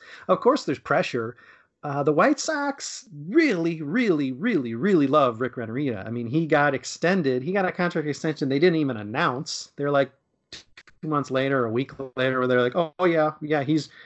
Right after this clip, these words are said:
he's, his contract's not up this year. No, he's, he's got a few more years." They didn't even bother to announce it because they love the guy so much, apparently.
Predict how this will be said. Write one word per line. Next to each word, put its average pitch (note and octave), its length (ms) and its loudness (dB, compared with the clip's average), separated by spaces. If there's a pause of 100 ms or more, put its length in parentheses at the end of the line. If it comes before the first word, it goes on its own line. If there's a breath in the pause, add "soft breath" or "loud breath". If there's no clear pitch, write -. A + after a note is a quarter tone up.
(120)
he's, F3 260 0
his E3 220 2
contract's E3 420 2
not D#3+ 80 2
up D#3+ 100 4
this E3 160 0
year. B2+ 120 0
No, C3 120 -2
he's, B2+ 220 -4
he's C3+ 140 -4
got C3+ 160 0
a - 20 -6
few C3 100 -4
more B2 120 0
years." C#3 100 -2
They C#3 60 0
didn't E3+ 100 0
even D3+ 120 4
bother C#3 240 2
to B2+ 80 2
announce C3 340 -2
it G#2+ 100 -10 (220 loud breath)
because B2+ 240 -2
they A#2+ 100 0
love A#2 200 -2
the A#2 40 -8
guy G2+ 160 -8
so G2+ 180 -12
much, G2 400 -12 (320)
apparently. G#2+ 540 -8